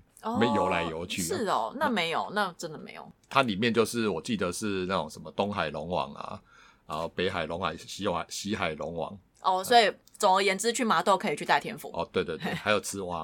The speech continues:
Speaker 2: 粿。
Speaker 1: 嘿。
Speaker 2: 然后再来六甲，大概比较就是六甲，
Speaker 1: 嗯。
Speaker 2: 六甲那边就是乌山头水库啦，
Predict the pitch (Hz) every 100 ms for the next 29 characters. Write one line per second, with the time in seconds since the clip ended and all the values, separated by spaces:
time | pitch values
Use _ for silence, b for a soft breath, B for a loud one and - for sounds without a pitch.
0 | - - - - - - _ 95 104 127
1 | 117 - 123 101 92 82 80 80 82 85
2 | 95 143 135 101 - 78 76 104 110 110
3 | - - 87 98 - - 104 104 98 87
4 | 85 - 71 69 - - 180 92 - 104
5 | 117 110 107 110 101 101 95 95 76 -
6 | 90 - 90 82